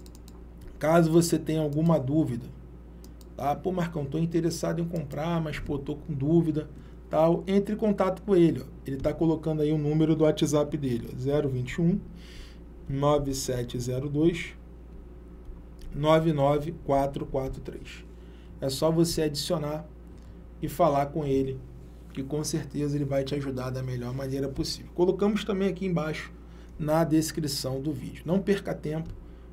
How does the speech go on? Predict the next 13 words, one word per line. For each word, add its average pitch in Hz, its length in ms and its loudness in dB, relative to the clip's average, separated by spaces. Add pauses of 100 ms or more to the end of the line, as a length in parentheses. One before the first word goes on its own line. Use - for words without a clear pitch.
(100)
vamos 160 260 6
juntos, 143 460 0 (580)
que 156 360 -2 (640)
o 135 100 0
resultado 131 720 6 (380)
é 143 120 4
certo. - 440 -6
Se 123 100 -8
você 131 320 0
estudar, 160 640 4
seguir 143 320 -4
o 160 60 4
método, 139 400 -2